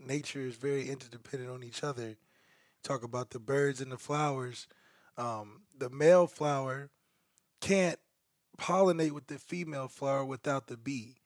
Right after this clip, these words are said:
So the bee connects with the male giving off his scent, so the bee can find the male and get pollinated and go back to the female. That's how they, nature want, works with each other. Whereas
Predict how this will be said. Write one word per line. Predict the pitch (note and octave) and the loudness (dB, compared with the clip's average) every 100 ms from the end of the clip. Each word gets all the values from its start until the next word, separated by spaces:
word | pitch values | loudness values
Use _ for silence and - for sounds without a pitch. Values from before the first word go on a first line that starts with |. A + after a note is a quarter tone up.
| _ _ _ | _ _ _
So | - C#3+ | -4 -4
the | C3 B2+ | -2 -6
bee | A2+ F3 F#3 D#3+ C3+ _ | -2 0 0 -2 -6 _
connects | - D3 C#3+ D3 C#3+ - | -6 -6 -2 -2 -2 -6
with | D3 - | -8 -8
the | C3 | -12
male | C3 C3+ D#3 D3+ C#3+ | -8 0 2 4 0
giving | C3 C#3 C#3 | -4 -8 -6
off | C3+ C3 | -6 -8
his | C3 A#2+ | -10 -6
scent, | - - F3+ C#3+ - _ _ _ _ | -4 0 0 0 -8 _ _ _ _
so | - C3 | -12 -8
the | A#2+ | -8
bee | A2+ D3 | -6 -8
can | C3+ C#3 | -8 -12
find | B2 D#3 D3 C#3+ | -6 0 0 0
the | C#3 | -6
male | C3+ C#3 C3+ C3 C3 | -6 -4 -4 -6 -10
and | A#2+ | -10
get | B2+ C3+ | -10 -12
pollinated | - B2 B2+ C3 B2 | -4 -2 -2 -2 -6
and | B2 A#2+ | -6 -8
go | C3+ | -8
back | C3+ B2+ | -6 -8
to | - A#2+ | -10 -14
the | |
female. | A2+ C#3+ D3 B2 A2+ A#2 _ _ _ _ _ | -10 -6 -6 -6 -10 -12 _ _ _ _ _
That's | C#3+ E3 D#3 - - C3 | 2 2 2 -4 -6 -2
how | D3 | -2
they, | C3+ C#3+ C#3+ C3 - | 0 0 0 -2 -8
nature | D3 D#3 D3+ C#3+ | -2 -2 -2 -8
want, | B2 C#3 C#3+ A2+ | -8 -6 -8 -6
works | C3 D3 - | -8 -8 -8
with | - B2 | -10 -8
each | - D3+ | -4 -2
other. | C3 | -2
Whereas | A#2 B2 B2 A#2+ A#2 | -6 -6 -6 -6 -6